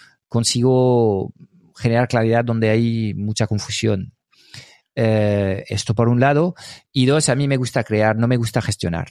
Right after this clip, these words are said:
Estoy a la cabeza de una empresa, pero tengo que conocer también lo que son mis propias limitaciones, porque si quiero que la gente que trabaja conmigo esté feliz, eh, lo primero, el primero que tiene que estar feliz en esta empresa soy yo.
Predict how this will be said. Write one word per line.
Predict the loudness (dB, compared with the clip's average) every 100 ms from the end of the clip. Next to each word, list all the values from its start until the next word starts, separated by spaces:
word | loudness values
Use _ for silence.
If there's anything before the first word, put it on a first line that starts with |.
| _ _ -20 -20 -20 -20 _ _ _ _
Estoy | -12 -2 2
a |
la | 2
cabeza | 2 0 2
de | 0
una | 2 0
empresa, | 0 -2 -2 -4
pero | -4 -2
tengo | 0 -2 0
que | 0 2
conocer | 0 0 0 -2
también | -2 0 -2 -4 -12 -20
lo | -4
que | -2
son | 0
mis | -2 0
propias | -2 0 -2 0
limitaciones, | 0 0 -2 -2 -2 0 -2
porque | -4 -8 -4 -4
si | -4 -6
quiero | -2 0 0
que | 0 0 2
la | 0
gente | 0 0
que | 0
trabaja | 0 0 0
conmigo | 0 0 0
esté | 0 -4
feliz, | -2 0 0 -2 -4 _ -20 -20 -20 -20 _ _ _
eh, | -2 0
lo | 0
primero, | 0 -2 0 -2 -2
el | -2 0
primero | 2 2 2
que | 0
tiene | 0 0
que | 0
estar | -2 -2
feliz | 0 0
en | 0
esta | 0 -2
empresa | 0 0 0
soy | 0 -2
yo. | -4 -6